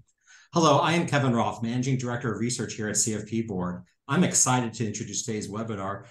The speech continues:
where we'll get an update on this ambitious research study that will, over the next decade, look at the impact holistic financial planning has on clients and society more broadly. During today's webinar, we will learn about the research team's progress, including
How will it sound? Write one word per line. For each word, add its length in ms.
where 140
we'll 140
get 120
an 140
update 340
on 140
this 140
ambitious 500
research 320
study 560
that 260
will, 280
over 180
the 40
next 300
decade, 540
look 200
at 100
the 160
impact 640
holistic 400
financial 380
planning 360
has 300
on 100
clients 640
and 100
society 480
more 200
broadly. 500
During 180
today's 240
webinar, 440
we 120
will 160
learn 160
about 220
the 40
research 380
team's 220
progress, 500
including 600